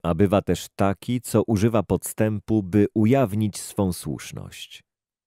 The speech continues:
Bywa przewrotny, skrzywiony ze smutku, a wewnątrz pełen fałszu.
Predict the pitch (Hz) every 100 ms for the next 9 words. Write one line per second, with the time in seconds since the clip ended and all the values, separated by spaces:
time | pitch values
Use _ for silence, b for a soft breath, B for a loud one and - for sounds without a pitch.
0 | _ _ _ _ _ - 87 92 90 -
1 | 95 85 98 98 - 98 107 - - 101
2 | 101 120 101 90 85 95 107 - - 78
3 | - 98 92 123 107 110 104 - - 123
4 | 110 107 - 80 67 - 60